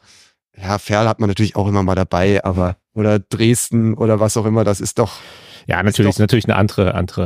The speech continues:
Speaker 1: toller
Speaker 2: andere,
Speaker 1: als
Speaker 2: in, im wahrsten Sinne des Wortes eine andere Liga. Okay. Äh, jetzt hast du es gerade schon gesagt, du bist immer, äh, äh, mit dem H F C natürlich viel unterwegs und so. Ähm,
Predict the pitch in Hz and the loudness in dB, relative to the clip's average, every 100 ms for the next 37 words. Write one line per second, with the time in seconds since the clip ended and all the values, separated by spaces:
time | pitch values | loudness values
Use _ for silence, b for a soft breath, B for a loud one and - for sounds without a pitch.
0 | 90 135 135 104 127 127 - - 139 127 | -2 0 0 2 0 -2 -4 -4 0 0
1 | 120 135 117 170 147 127 - 123 120 110 | 2 2 2 0 0 0 2 0 2 0
2 | 98 98 90 92 90 95 - _ _ _ | 2 0 0 -4 -6 -10 -16 _ _ _
3 | _ _ - 104 - 87 B B B B | _ _ -4 -2 -2 -8 B B B B
4 | 127 110 104 135 202 - 165 156 135 180 | 4 4 4 2 0 0 0 0 0 -2
5 | 143 143 160 160 135 143 143 - 131 135 | -2 0 2 2 2 2 0 2 0 0
6 | 147 127 135 - 147 139 135 - 151 127 | 0 2 0 2 0 2 0 2 2 2
7 | 113 156 165 143 151 B B B B B | 0 -2 -2 0 0 B B B B B
8 | - 113 104 98 98 95 95 | 0 4 4 4 4 4 0